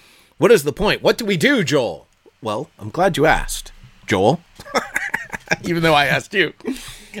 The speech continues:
Uh, 'cause Coleman Insights provided, uh, seven things that they said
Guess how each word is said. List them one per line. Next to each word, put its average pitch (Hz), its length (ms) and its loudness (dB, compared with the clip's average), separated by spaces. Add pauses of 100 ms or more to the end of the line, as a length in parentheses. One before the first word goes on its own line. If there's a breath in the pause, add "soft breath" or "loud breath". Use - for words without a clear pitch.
(140)
Uh, 175 180 6
'cause 170 200 -8
Coleman 240 340 0
Insights 202 480 2
provided, 139 720 0 (560 soft breath)
uh, 131 300 0
seven 220 360 0
things 165 280 0
that 127 160 -4
they 151 180 2
said 107 420 -2